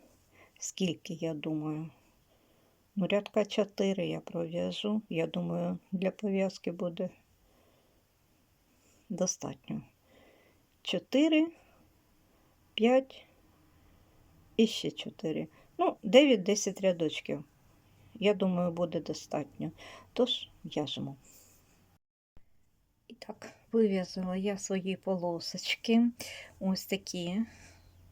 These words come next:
Ось такенькі. Довжина у мене п'ятдесят п'ять сантиметрів вийшла. В'язала я з ось такої ниточки.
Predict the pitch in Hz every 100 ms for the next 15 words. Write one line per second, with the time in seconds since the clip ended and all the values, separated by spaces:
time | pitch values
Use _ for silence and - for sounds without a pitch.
0 | - - - - - 202 - 180 - 180
1 | 170 - 208 220 262 - - - - -
2 | - - - - - - - - - -
3 | - - - - - - - - - -
4 | - - _ _ _ _ 208 196 - 214
5 | 196 170 - 190 190 185 175 160 160 156
6 | - - - 196 185 180 - 185 - 185
7 | 180 - - - - - 202 196 190 175
8 | 165 - - 190 196 214 214 - 226 233
9 | 240 262 - - - - 175 196 208 202
10 | 190 180 185 185 165 - - 175 - 190
11 | 196 - - 190 190 185 180 175 165 -
12 | 170 - - - - 220 240 240